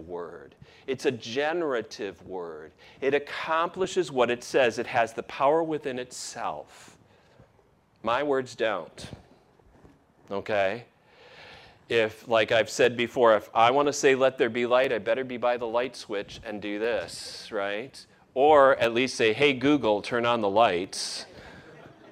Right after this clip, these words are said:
And then Google turns on the lights these days. But my words do not have power. My words can describe.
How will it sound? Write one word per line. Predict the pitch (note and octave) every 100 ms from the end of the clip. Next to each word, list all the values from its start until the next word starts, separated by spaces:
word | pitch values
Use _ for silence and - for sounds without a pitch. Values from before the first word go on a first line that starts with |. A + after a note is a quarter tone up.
| - - - _
And | A#2 A#2+
then | A#2+ A2
Google | B2 A2 A2
turns | G2+ B2+ A2 G#2+
on | G#2 F#2+
the | F#2
lights | F#2+ A#2 E2+ F2 A#2 -
these | - F#2 F2
days. | - F#2 F2 F2 F#2 - - -
But | B2+
my | C3+ F#3
words | G3+ C#3 F3 G#3+ D3 -
do | D#3 F#3
not | F#3 F3+
have | E3+ F3 D#3+ -
power. | C#3+ D3+ F3 G2+ E2+ F#2+ - - - - - -
My | A2+ C3+ B3
words | G#3 D#3 B2+
can | - B2+
describe. | A2+ G2 - - G#2 G#2+ C3+ A2+ F2+ E2 F#2+